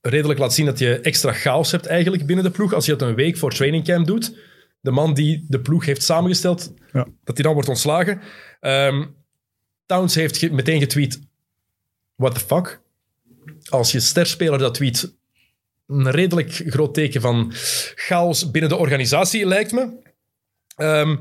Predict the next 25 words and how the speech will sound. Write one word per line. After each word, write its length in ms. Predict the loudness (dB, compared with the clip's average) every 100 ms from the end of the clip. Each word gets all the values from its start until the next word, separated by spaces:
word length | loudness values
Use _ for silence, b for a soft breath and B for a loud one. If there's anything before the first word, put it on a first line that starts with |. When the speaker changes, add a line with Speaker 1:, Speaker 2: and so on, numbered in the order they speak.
| B B B B B B -4
Speaker 1:
maar 260 | 0 0
als 200 | 2 0
je 80 | 0
hoort 200 | 0 0
wat 120 | 0 -2
voor 200 | -2 -2
drama 340 | 0 2 2
daar 180 | 2 0
was. 180 | 0 0
Hij 160 | 2
had 140 | 0 0
bijvoorbeeld 320 | -2 0 2
zijn 200 | 0 0
interim 360 | 0 2 2 2
general 320 | 2 2 0
manager, 580 | 2 2 2 0 -4 B B B B B _ _
kwam 320 | 0 2 0
Roses 420 | 0 2 2 2 0
niet 200 | 2 2
mee 120 | 2
overeen, 380 | 2 2 2 2
dus 160 | 0
had 180 | 0 0
hij 100 | 0
hem, 260 | 0 -2